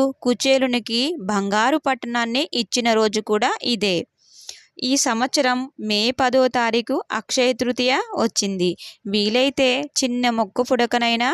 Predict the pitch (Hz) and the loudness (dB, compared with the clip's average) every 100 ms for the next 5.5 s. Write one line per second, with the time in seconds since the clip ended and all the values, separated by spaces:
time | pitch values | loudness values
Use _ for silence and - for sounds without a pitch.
0 | 427 - 185 196 190 208 247 247 240 269 | -4 -4 -2 0 0 0 0 -2 -2 -2
1 | 440 - - _ - 240 240 311 - 226 | -4 -12 -20 _ -2 0 0 -2 -2 -4
2 | 220 240 254 247 240 - 240 240 494 539 | -2 -2 0 0 0 0 0 0 -2 -4
3 | 247 214 202 185 175 - - _ 226 247 | -2 0 0 -2 -2 -4 -16 _ -2 0
4 | 240 220 196 190 226 240 240 247 247 247 | 0 2 0 -2 -2 -2 0 0 0 0
5 | 226 226 240 247 247 | 0 -2 0 0 0